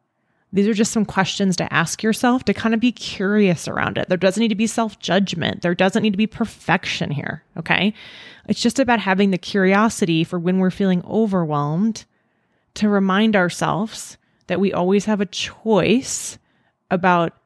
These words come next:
being overwhelmed. We have a choice not to do the things that we think are making us overwhelmed. And it's through that choice and discovering that choice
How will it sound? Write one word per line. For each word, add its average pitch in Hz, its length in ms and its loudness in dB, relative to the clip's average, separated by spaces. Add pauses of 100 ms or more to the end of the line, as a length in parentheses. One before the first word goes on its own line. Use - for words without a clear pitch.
(180)
being 175 240 2
overwhelmed. 143 760 -6
We 196 120 2
have 190 80 2
a 208 60 2
choice 202 840 0
not 196 460 2
to 208 100 -2
do 165 180 2
the 160 100 2
things 160 540 -2
that - 160 -2
we 180 120 2
think 165 300 -4
are 151 100 -4
making 156 340 -6
us - 120 -8
overwhelmed. 113 640 -6 (760)
And 190 260 2
it's - 140 -4
through 220 220 0
that 190 200 2
choice 233 720 0 (880)
and 196 120 2
discovering 233 640 2
that 143 180 0
choice 139 480 -6